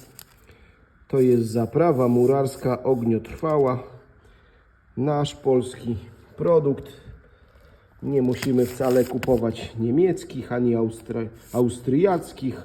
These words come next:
bo my robimy też bardzo porządne zaprawy ogniotrwałe.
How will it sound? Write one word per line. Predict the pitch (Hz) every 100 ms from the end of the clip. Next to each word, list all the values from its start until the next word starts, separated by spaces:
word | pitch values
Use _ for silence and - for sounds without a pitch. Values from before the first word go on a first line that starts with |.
| - - - - _ 123
bo | 139
my | 131
robimy | 127 123 123 117 113
też | 113 107
bardzo | 104 147 131 123
porządne | 117 131 127 117 113 107
zaprawy | 107 107 139 156 123 131 120 - - - _ -
ogniotrwałe. | 123 120 110 107 - - 139 127 117